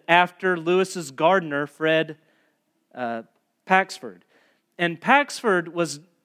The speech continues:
described by some as a cheerful, eternal pessimist. Here he is, he's a gardener, and he's always making these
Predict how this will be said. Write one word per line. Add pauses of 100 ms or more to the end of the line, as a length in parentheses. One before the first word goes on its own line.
(220)
described
by
some
as
a (320)
cheerful,
eternal
pessimist. (720)
Here
he
is,
he's
a
gardener,
and
he's
always
making
these